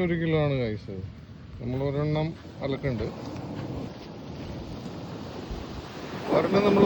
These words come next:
വാങ്ങി ഗൈസ്. ഒരെണ്ണം ചേട്ടൻ വീണ്ടും അതിന്റെ ഫ്രിഡ്ജിലേക്ക്, നാച്ചുറൽ ആയിട്ടുള്ള ഫ്രിഡ്ജിലേക്ക് കൊണ്ടുപോവാണ്. അവരത് ആ കുഴിയിൽ തന്നെ നനവോടുകൂടി കുഴിച്ചിടും. ഒരു പ്രശ്നവും വരില്ല.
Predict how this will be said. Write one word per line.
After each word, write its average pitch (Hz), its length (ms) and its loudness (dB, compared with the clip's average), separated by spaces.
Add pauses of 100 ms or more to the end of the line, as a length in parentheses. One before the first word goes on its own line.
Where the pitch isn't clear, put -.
വാങ്ങി 170 340 6
ഗൈസ്. 196 320 6 (140)
ഒരെണ്ണം 160 380 4
ചേട്ടൻ 160 360 4
വീണ്ടും 151 280 6 (100)
അതിന്റെ 151 220 4 (100)
ഫ്രിഡ്ജിലേക്ക്, 156 580 2 (160)
നാച്ചുറൽ 160 440 4
ആയിട്ടുള്ള 175 280 6
ഫ്രിഡ്ജിലേക്ക് 156 460 -2
കൊണ്ടുപോവാണ്. 147 420 4 (580)
അവരത് 143 340 2
ആ - 20 4 (100)
കുഴിയിൽ 147 300 4
തന്നെ 151 220 2
നനവോടുകൂടി 143 560 4
കുഴിച്ചിടും. 135 420 2 (140)
ഒരു 156 200 10
പ്രശ്നവും 185 400 6
വരില്ല. - 260 2